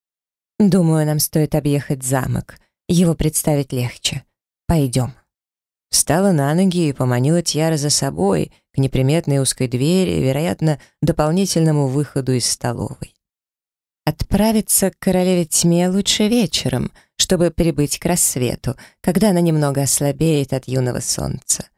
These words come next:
У нас есть время разобраться, что к чему». Тьер нагнал её и пошёл рядом, раздумывая,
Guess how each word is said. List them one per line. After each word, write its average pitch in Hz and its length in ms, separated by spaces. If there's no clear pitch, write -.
У 302 40
нас 311 280
есть 220 440
время 139 340
разобраться, 156 840
что - 360
к - 140
чему». 147 440
Тьер 147 220
нагнал 147 480
её 143 160
и - 20
пошёл 151 300
рядом, 165 420
раздумывая, 143 640